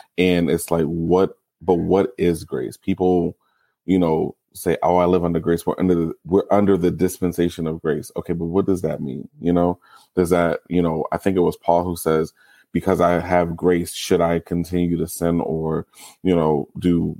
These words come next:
you know, whatever I wanna do without any type of, you know, consequence?" You know, God forbid, you know, I shouldn't take advantage of grace. But what is actual grace? You know, what is this grace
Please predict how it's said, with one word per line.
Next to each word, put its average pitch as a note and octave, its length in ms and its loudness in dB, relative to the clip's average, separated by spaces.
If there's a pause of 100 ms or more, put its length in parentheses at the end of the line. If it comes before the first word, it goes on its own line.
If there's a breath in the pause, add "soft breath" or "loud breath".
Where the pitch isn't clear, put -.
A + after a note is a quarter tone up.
(300)
you F2 120 2
know, E2+ 360 -2
whatever F2 680 2
I E2 80 4
wanna E2+ 320 2
do E2 220 0
without E2 400 2
any E2 180 0
type E2 220 -4
of, E2 280 -2 (440 soft breath)
you F2 100 2
know, D#2+ 120 2
consequence?" F2 600 -2
You F2+ 60 0
know, E2+ 120 -2
God F2 260 -2
forbid, F2 420 0
you E2+ 100 -2
know, D#2 140 -4
I D#2 80 -4
shouldn't - 380 -4
take D#2 180 -2
advantage F2 560 -2
of D#2+ 160 -4
grace. B1+ 220 -4
But - 140 -4
what F2 400 0
is F2+ 420 2 (500)
actual E2+ 440 -2
grace? - 560 -2
You F2 140 -2
know, F2 380 -2
what F2+ 300 0
is G2+ 220 2
this F#2 200 -4
grace E2+ 380 -2